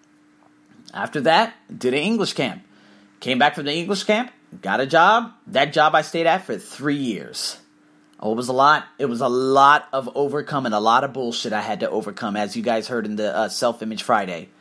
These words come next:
It was from that job. But boy, in this Inspirational Monday, m-, executing the plan. I didn't have a plan back then, but I had to, I knew that there was no going back. I didn't have a net.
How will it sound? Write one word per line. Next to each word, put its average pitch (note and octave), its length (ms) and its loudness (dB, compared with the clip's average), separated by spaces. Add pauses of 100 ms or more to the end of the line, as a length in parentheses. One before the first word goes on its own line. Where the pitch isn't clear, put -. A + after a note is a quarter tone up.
(400)
It G#2 120 -2
was A2+ 160 -4
from A#2 160 0
that A#2+ 200 -2
job. D#2+ 360 -8 (1080)
But F#2+ 200 -8
boy, B2 460 0 (1000)
in A#2 160 -2
this D3+ 180 -2
Inspirational D#3 680 -2
Monday, F3 540 -4 (1800)
m-, - 180 -6 (600)
executing E3+ 1000 -4 (140)
the B2 100 0
plan. C3 260 -4
I A#2 120 0
didn't D#3 180 -2
have C3 140 -6
a A2 40 -4
plan A#2+ 220 -6
back F#2 220 -8
then, F#2 260 -8 (560)
but C#3 100 0
I C#3+ 100 2
had C#3+ 260 -6
to, C3+ 220 -2 (280)
I E3 120 0
knew E3+ 180 0
that D#3 200 0
there D#3+ 120 -4
was C#3 200 -6
no D#3 280 -2
going D#3 360 0
back. D#3+ 480 -2
I C#3+ 100 -4
didn't F3 180 -2
have E3 140 -6
a D3+ 40 -6
net. E3+ 340 -4